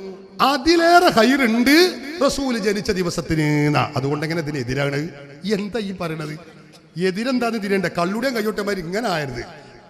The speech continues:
ഇങ്ങനെ അടിച്ചാലേ ഒച്ച ഉണ്ടാവുള്ളൂ, അപ്പോഴേ എതിരാവുള്ളൂ. കള്ളുടിയന്മാരാണെങ്കിൽ ഇവന് അന്തം ഉണ്ടാവില്ല, അങ്ങനെ അടിച്ചാ അങ്ങോട്ടും ഇങ്ങോട്ടും തട്ടൂല, അപ്പൊ എതിരാവൂല.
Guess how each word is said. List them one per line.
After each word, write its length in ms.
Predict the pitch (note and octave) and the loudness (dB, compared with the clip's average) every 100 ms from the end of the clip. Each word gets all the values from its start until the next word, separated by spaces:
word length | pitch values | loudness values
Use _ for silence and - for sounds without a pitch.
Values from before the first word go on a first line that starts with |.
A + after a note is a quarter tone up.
| E3 | -6
ഇങ്ങനെ 240 | G#3+ C#4+ | 0 2
അടിച്ചാലേ 320 | B3+ A#3+ A#3 | 2 2 4
ഒച്ച 220 | A3+ - G#3+ | 4 2 0
ഉണ്ടാവുള്ളൂ, 320 | G3 E3+ E3 | 0 0 -2
അപ്പോഴേ 200 | - B3 | 0 0
എതിരാവുള്ളൂ. 560 | F3+ F3+ G3+ F3 C#3+ - F#3+ D#3+ | 2 2 2 2 -2 -6 -12 -2
കള്ളുടിയന്മാരാണെങ്കിൽ 760 | F3+ G#3+ B3+ B3+ C4+ C4 B3+ B3 | -2 0 0 2 2 0 0 -2
ഇവന് 40 | |
അന്തം 180 | G#3+ G3+ | -2 -2
ഉണ്ടാവില്ല, 260 | F#3+ F#3 E3 | -2 -2 -2
അങ്ങനെ 200 | F3+ G3+ | 0 0
അടിച്ചാ 340 | B2+ - A2 F#2+ - D#3 | -2 -8 -10 -12 -6 -2
അങ്ങോട്ടും 260 | E3 G3 | -2 -2
ഇങ്ങോട്ടും 300 | G3 F#3+ E3 | -2 -2 -2
തട്ടൂല, 280 | C#3 D#3+ C#3 | -4 -4 -4
അപ്പൊ 360 | A#2+ - C#3+ G3 | -4 -8 -4 -2
എതിരാവൂല. 540 | D3+ E3+ D3 B2 | -2 0 2 0